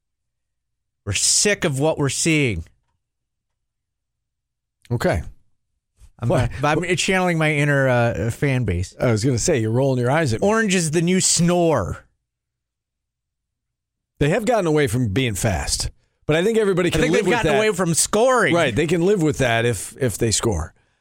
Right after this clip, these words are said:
Speaker 2: And, and I do think the identity of this offense is changing. I think Sean Tucker is changing the identity of this offense
Speaker 1: Should I
Speaker 2: almost single-handedly.
Speaker 1: should I change my voice when I'm actually portraying a Syracuse fa-, the fan base and not myself?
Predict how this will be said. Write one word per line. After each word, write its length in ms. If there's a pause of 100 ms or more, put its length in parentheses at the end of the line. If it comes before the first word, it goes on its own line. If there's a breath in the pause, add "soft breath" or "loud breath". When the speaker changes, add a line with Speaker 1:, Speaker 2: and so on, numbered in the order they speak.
(180)
Speaker 2:
And, 160
and 180
I 100
do 200
think 240
the 100
identity 520
of 40
this 160
offense 360
is 100
changing. 420
I 100
think 160
Sean 280
Tucker 360
is 160
changing 480
the 100
identity 500
of 60
this 160
offense 400
Speaker 1:
Should 80
I 20
Speaker 2:
almost 220
single-handedly. 680 (100)
Speaker 1:
should 200
I 140
change 400
my 180
voice 420
when 140
I'm 400
actually 460 (240)
portraying 440
a 40
Syracuse 460
fa-, 220
the 100
fan 280
base 280
and 80
not 140
myself? 460